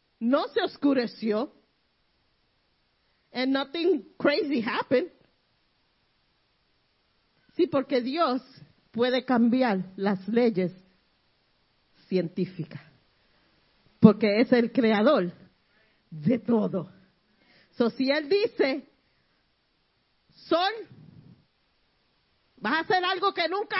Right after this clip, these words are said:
has sido. Vas a seguir brillando. Luna, te vas a detener.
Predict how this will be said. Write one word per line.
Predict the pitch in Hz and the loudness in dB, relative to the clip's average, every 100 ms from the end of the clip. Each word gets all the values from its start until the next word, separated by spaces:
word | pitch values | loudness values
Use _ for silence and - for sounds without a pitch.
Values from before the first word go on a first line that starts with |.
| 381 | -2
has | - | -2
sido. | 359 330 233 170 - - - - - _ _ _ _ _ _ _ _ _ _ _ _ _ _ _ _ - | 0 2 2 -2 -6 -20 -20 -20 -20 _ _ _ _ _ _ _ _ _ _ _ _ _ _ _ _ -6
Vas | 190 320 392 | -2 0 0
a | |
seguir | - 320 392 427 | -2 -2 -2 -2
brillando. | 480 415 359 359 349 254 220 160 - | -2 -2 -2 -2 -2 -2 -2 -4 -6
Luna, | 220 381 453 440 | -2 0 0 -4
te | - | -4
vas | - 349 440 | -4 -2 -4
a | 370 | -4
detener. | 330 285 285 294 214 | -4 -2 -2 -4 -6